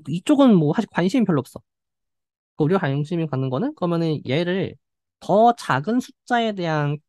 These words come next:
캐릭터로 바라볼 수 있겠느냐. 그 관심이 있는데, 그래서 이제 그 경우 중에서도 가장 미니멀한 걸 찾을 수 있겠지. 왜냐면 이제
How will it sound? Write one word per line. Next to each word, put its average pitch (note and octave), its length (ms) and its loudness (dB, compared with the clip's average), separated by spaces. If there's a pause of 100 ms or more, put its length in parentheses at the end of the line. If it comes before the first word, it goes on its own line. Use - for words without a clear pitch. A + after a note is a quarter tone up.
캐릭터로 A#3+ 420 -4
바라볼 C#3+ 320 -2
수 A#2+ 80 -12
있겠느냐. A2+ 440 -2 (460)
그 C3+ 120 -6
관심이 B2 360 -2
있는데, D#3 380 -2 (480)
그래서 A#2 160 -8
이제 B2 140 -8
그 F#3+ 160 2
경우 G#3+ 460 2
중에서도 C#3+ 380 -2
가장 D3+ 380 0
미니멀한 A#3+ 500 4
걸 E3+ 80 0
찾을 G#3+ 160 -4
수 - 100 -20
있겠지. C#3+ 220 -10
왜냐면 A2 220 -4
이제 G#2+ 240 -6